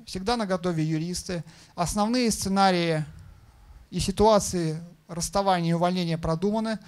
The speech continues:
Продумано, что вы будете делать, если клиент внезапно уйдёт к конкуренту и попробует переманить,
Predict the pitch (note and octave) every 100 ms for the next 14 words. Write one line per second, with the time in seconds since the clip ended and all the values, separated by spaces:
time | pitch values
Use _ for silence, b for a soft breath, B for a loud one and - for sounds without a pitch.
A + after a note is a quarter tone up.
0 | B B B B - F#3 A3 D#4 C4+ A3
1 | - B3+ A#3+ G3+ F#3 F3+ E3+ F3+ E3+ F3+
2 | - F#3 G3+ B3 B3 F3+ D#3 D#3+ E3 E3
3 | E3+ F3+ F3+ E3+ G3 B3 A#3+ E3 D3+ D3+
4 | A3 G3 D#3+ D#3 D3+ D#3 F#3 G#3